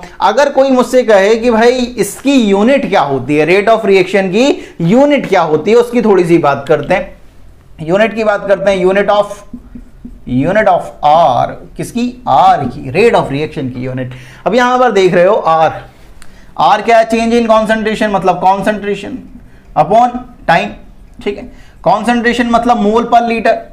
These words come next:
जैसे ठंडा मतलब कोका कोला, उसी तरीके से concentration मतलब molarity, और molarity की unit क्या होती है? Mole पर liter, और time की अपन सेकंड ले लेते हैं, ठीक है। तो reaction की rate क्या हो जाएगी? Mole per liter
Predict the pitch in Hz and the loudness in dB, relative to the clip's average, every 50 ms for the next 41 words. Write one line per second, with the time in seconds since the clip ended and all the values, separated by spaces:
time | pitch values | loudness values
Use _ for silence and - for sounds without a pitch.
0 | - - 165 160 - 196 185 202 202 208 220 233 226 233 226 226 233 226 226 226 | -8 -6 -4 -2 -2 -2 -2 -2 -2 0 2 0 2 2 0 0 0 -2 0 2
1 | 226 220 208 233 - 226 226 220 220 220 220 214 214 240 233 202 233 214 220 220 | 0 2 2 2 2 2 2 2 4 2 0 0 0 -2 0 0 2 0 2 2
2 | 214 226 220 220 226 240 233 - - - - - _ _ - 185 190 220 220 202 | 0 0 2 2 0 0 0 -4 -16 -20 -20 -20 _ _ -2 0 0 0 0 0
3 | 233 233 220 220 220 220 233 226 226 226 220 226 226 214 214 220 226 220 226 226 | -2 0 0 0 0 0 0 0 0 -2 0 0 0 2 2 2 2 2 2 2
4 | 220 208 214 214 214 208 208 202 202 208 214 202 214 208 208 226 202 208 214 220 | 2 0 2 2 2 2 2 0 0 0 0 0 0 2 2 0 -2 0 0 0
5 | 214 220 214 - 220 208 185 185 170 170 180 180 180 190 208 226 220 - - 226 | 0 -2 -2 0 0 0 0 0 2 2 2 2 2 2 2 2 0 0 0 0
6 | 220 220 208 208 202 - 202 269 - - - - - - - - - - - - | 0 0 -2 -6 -6 -8 -10 -10 -10 -16 -20 -20 -20 -20 -20 -20 -18 -18 -20 -20
7 | - - - - 160 170 170 165 160 165 - 202 190 208 214 196 175 220 202 202 | -18 -10 -2 0 0 2 2 0 -2 -2 -2 0 0 0 -2 -2 -2 -2 0 0
8 | 202 196 - 202 185 185 202 202 196 202 196 190 190 190 185 - - - - - | -2 0 0 -2 -2 -2 -4 -6 -4 -4 -4 -4 -6 -8 -8 -10 -14 -14 -16 -20
9 | - - - - - - - 196 202 196 175 165 - 160 160 175 185 196 185 - | -20 -20 -20 -20 -16 -6 -2 -2 0 0 0 0 0 0 2 4 2 2 2 -2
10 | - 214 214 190 208 208 202 202 196 196 - - 208 196 190 196 185 196 190 190 | -4 -4 -4 -2 -2 0 2 2 0 0 0 0 0 2 2 2 2 2 2 2
11 | 185 190 185 180 180 196 208 226 240 - - - - - - - - - - - | 0 0 -2 -2 0 0 0 0 -2 -6 -12 -16 -20 -20 -20 -20 -20 -20 -20 -20
12 | - - - - - - - - - 202 208 220 220 220 220 220 196 - 233 240 | -18 -20 -20 -20 -20 -20 -16 -8 -2 -2 -2 -2 -2 -4 -4 -4 -2 -2 -2 -2